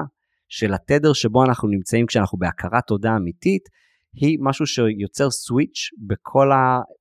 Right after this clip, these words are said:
בכל האנרגיה שלנו. אני לא יודע איך להסביר את זה בצו-, בצורה שהיא טובה יותר, אבל פשוט כל האנרגיה שלנו משתנה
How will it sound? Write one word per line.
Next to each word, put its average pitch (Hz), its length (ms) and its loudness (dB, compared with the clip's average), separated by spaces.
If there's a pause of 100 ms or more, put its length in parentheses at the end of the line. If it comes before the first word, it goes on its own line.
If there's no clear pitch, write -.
(440)
בכל 120 380 -2
האנרגיה 123 400 -2
שלנו. 87 420 -10
אני 98 120 -6
לא 113 100 2
יודע 135 140 2
איך 127 140 -6
להסביר 113 420 -6
את 101 60 -10
זה 101 100 -12
בצו-, 98 340 -12
בצורה 101 320 -8
שהיא 98 240 -6
טובה 101 240 -2
יותר, 92 340 -4
אבל 90 100 -2
פשוט 160 260 -6
כל 139 160 2
האנרגיה 117 340 -2
שלנו 98 300 -10
משתנה 113 340 -6